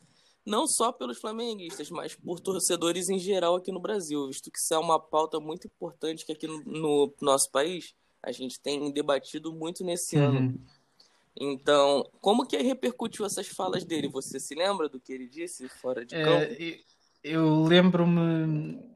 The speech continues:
Speaker 2: eu, eu essas em particular não me lembro. Eu lembro-me de, de, de relati-, há relativamente pouco tempo ter havido aqui uma bronca com, com uma jornalista dele se ter, dele se ter virado para ela e ter dito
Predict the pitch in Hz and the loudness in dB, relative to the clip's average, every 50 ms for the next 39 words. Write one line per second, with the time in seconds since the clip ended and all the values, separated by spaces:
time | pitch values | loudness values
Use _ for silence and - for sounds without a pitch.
0 | - - - 165 156 151 - 175 160 160 170 175 175 - 170 151 175 160 156 151 | -20 -12 -4 -2 0 0 2 4 8 10 10 10 8 6 4 4 2 2 2 2
1 | 151 - 143 - - 151 151 151 151 143 135 131 127 123 123 123 123 127 127 131 | 0 0 2 6 8 8 10 8 8 6 6 6 6 6 4 2 2 2 4 6
2 | 131 135 135 135 131 131 131 131 131 127 127 127 123 123 123 123 123 123 - 127 | 6 8 8 6 6 6 8 8 6 6 4 2 0 0 -2 -4 -4 -4 -4 -6
3 | 120 - 127 123 - 127 123 - 135 135 127 123 123 123 - 131 131 131 120 123 | -6 -4 -6 -4 -2 -2 0 2 2 4 6 6 4 4 2 2 2 2 2 4
4 | 127 123 123 123 - 127 123 - - - 131 127 127 127 - - 131 127 123 117 | 4 4 2 2 0 -4 -4 -4 0 2 2 2 2 0 0 0 2 2 2 0
5 | 117 123 117 123 123 127 - 127 123 123 113 120 123 123 123 120 - 120 - - | -2 -2 -2 -2 -2 -2 -2 0 0 0 2 2 2 2 2 0 -2 -6 -8 -8
6 | - 120 120 - - - - - - 139 131 131 131 120 127 120 120 123 123 120 | -6 -4 -4 -4 -4 -4 -4 0 6 8 10 10 10 8 8 6 4 4 4 4
7 | 123 123 123 123 - - - 120 123 - - - - - - - - _ 120 120 | 4 4 4 2 0 -4 -6 -8 -8 -10 -14 -18 -18 -18 -18 -20 -14 _ -2 -2
8 | 120 120 - - - _ _ - 123 120 117 120 120 117 117 120 127 139 131 - | -2 -2 -2 -6 -10 _ _ 2 2 4 4 4 2 0 -2 -4 -6 -6 -8 -8
9 | - - 131 123 123 - - - - 127 127 127 131 127 123 123 123 - - 123 | 0 2 2 2 2 0 0 2 4 4 6 6 8 8 8 8 8 6 4 6
10 | 120 123 123 123 123 123 120 120 120 - 120 117 117 - 123 120 123 - | 6 8 6 6 4 4 0 0 0 0 0 0 0 0 -2 -4 -4 -8